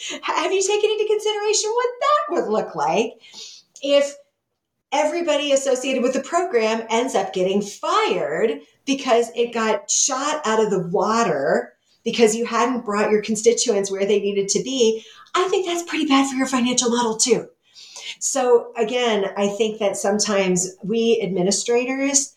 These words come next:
um, don't feel like we have time to bring people along and to communicate and communicate.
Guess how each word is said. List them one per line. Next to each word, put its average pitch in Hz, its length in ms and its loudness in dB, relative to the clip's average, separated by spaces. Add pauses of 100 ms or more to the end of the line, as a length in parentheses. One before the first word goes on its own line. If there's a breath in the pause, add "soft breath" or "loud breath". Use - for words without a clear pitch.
(420 soft breath)
um, 180 280 2 (1900)
don't 254 460 0 (1000)
feel 262 440 0
like 208 200 2
we 202 80 0
have 214 480 -2
time 175 720 0 (1300)
to 202 240 2
bring 233 400 2
people 220 480 0
along 175 800 0
and 165 380 0
to 170 400 2
communicate 202 680 0
and 180 140 0
communicate. 175 720 0